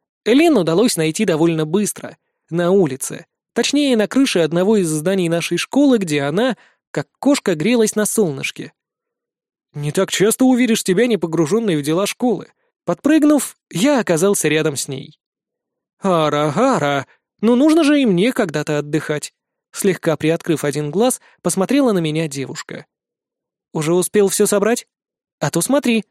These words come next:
я же проверю, и если чего-то недостает, отправлю тебя собирать в тройном размере". "Страшно, страшно". "Но на самом деле я действительно собрал все", улыбнулся я. "Готов передать все необходимые ингредиенты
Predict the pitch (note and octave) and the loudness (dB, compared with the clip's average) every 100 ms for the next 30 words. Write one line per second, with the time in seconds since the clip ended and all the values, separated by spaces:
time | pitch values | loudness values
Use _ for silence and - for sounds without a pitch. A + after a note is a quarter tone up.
0 | _ - C#3+ D3 D#3+ F3 D3 E3 B3+ F#3 | _ -10 -4 -4 -2 -2 0 2 2 0
1 | - E3+ D#3 G#3 - E3+ F3 G#3 G#3 G3 | -2 -4 -2 -2 -2 -2 0 0 0 -2
2 | F3+ - C#3+ F3+ C4 - _ - E3 - | -4 -2 0 0 0 -4 _ -8 -8 -2
3 | F3 F3 G#3+ A3+ G#3+ G3+ G3 F#3 A3+ - | 0 2 2 2 0 2 2 2 0 -2
4 | F#3 F#3+ F3 A#3+ C4 A3+ A#3+ D3+ D3 _ | 0 2 2 2 2 2 0 -2 -6 _
5 | _ _ _ _ _ _ - - - D3+ | _ _ _ _ _ _ -14 -10 -4 -2
6 | F#3+ A#3+ A#3 C4 - A3+ F#3 - F3+ D#3+ | 2 2 2 0 0 0 0 0 -4 -6
7 | _ _ _ _ - C#3+ F3 E3 E3 F#3 | _ _ _ _ -12 -4 -2 0 -2 -2
8 | E3 D#3+ F3+ E3+ C#3 D3+ D3 C#3+ - E3 | -2 0 0 0 0 -2 -2 -4 -2 -4
9 | D3+ C#3 C3+ D#3 D#3 D3+ - F#3 D#3 _ | -4 -6 -6 -2 -2 -2 -4 -4 -4 _
10 | _ _ _ D#3+ D3 C#3 C3 B2 C#3+ C3+ | _ _ _ -2 -2 -4 -10 -8 -8 -8
11 | - - _ _ _ _ _ _ _ C3+ | -12 -18 _ _ _ _ _ _ _ -4
12 | D#3+ B3 B3 B3 A3+ B3 - - G3+ B3+ | 0 2 2 2 4 2 0 0 2 2
13 | A3+ G#3 A3 A3+ G#3 G3+ F3+ E3+ D#3+ E3 | 0 0 2 4 2 2 0 0 0 0
14 | G3+ C#4+ - - | 0 -2 -4 -10